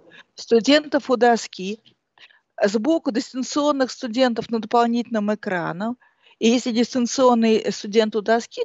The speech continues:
то он его тоже видит у такой так называемой дистанционной доски. Студент в аудитории видит все, что, э, вс-, э, и, и дру-, э, и удаленных студент-,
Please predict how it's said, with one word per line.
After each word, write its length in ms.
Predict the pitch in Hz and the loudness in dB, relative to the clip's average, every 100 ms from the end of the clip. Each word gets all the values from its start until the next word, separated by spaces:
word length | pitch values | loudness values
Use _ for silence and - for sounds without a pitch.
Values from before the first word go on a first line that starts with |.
| - | -2
то 140 | 302 | 0
он 120 | 294 | 2
его 180 | 269 220 | 2 2
тоже 500 | 226 247 247 240 262 - - | 2 0 -2 -2 -6 -6 -8
видит 540 | 185 151 - - - _ _ - | -6 -4 -8 -12 -16 _ _ 0
у 80 | 220 | 2
такой 320 | 208 - 208 | 2 2 2
так 200 | 214 196 | 2 -4
называемой 800 | 208 185 202 226 233 220 202 - _ | -4 -4 0 2 2 0 -4 -6 _
дистанционной 800 | 185 196 226 208 - 190 165 143 131 | -14 -8 -6 -4 0 0 -2 -8 -6
доски. 500 | 156 170 - - - _ _ - - - - | -6 -8 -12 -16 -18 _ _ -20 -20 -20 -12
Студент 580 | - 240 247 381 359 269 | 0 4 6 6 6 2
в 60 | |
аудитории 920 | 254 233 240 247 226 196 180 185 226 269 _ _ _ _ - | 2 2 0 0 0 2 0 -2 -2 -6 _ _ _ _ 0
видит 560 | 214 294 233 240 - - _ _ _ _ _ _ _ _ _ _ - _ _ | 6 6 6 4 2 -20 _ _ _ _ _ _ _ _ _ _ -20 _ _
все, 320 | - - 302 | -10 -2 -2
что, 180 | 294 - - | -2 -4 2
э, 200 | 233 226 | 4 4
вс-, 180 | - - | 0 0
э, 160 | 240 - - | 2 2 2
и, 180 | 311 311 - | 2 2 -2
и 160 | 277 | -4
дру-, 240 | 240 285 - 240 | -2 0 2 2
э, 60 | |
и 100 | 277 | 2
удаленных 760 | 294 262 254 214 190 202 - _ - | 0 2 2 0 -2 -8 -12 _ -18
студент-, 580 | - 262 254 269 254 | -12 -8 -4 -4 -6